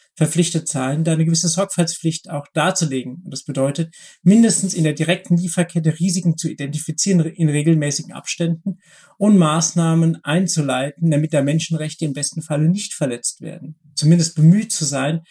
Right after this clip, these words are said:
das letztendlich zu erreichen. Und deswegen das ganze Thema Lieferkettentransparenz, wer ist denn überhaupt meine Lieferanten, auch vielleicht über die erste Stufe hinaus,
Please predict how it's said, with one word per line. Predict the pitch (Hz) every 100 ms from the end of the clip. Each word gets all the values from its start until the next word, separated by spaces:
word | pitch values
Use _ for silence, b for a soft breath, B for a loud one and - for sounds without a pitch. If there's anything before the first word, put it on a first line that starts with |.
| B B
das | - 165 165
letztendlich | 165 165 156 -
zu | 170
erreichen. | 139 - 147 139 - - B B B B
Und | 160 160
deswegen | 175 170 180 170
das | 165
ganze | 170 165 165
Thema | 165 156 139
Lieferkettentransparenz, | 185 190 196 - 165 151 - 147 - 139 170 185 160 - -
wer | - 127
ist | -
denn | 196
überhaupt | 226 185 151
meine | 135 131
Lieferanten, | 131 139 127 127 127 -
auch | - 147 -
vielleicht | 143 135
über | 175 165
die | 156
erste | 131 143 151
Stufe | 160 131 135
hinaus, | 131 147 180 170 -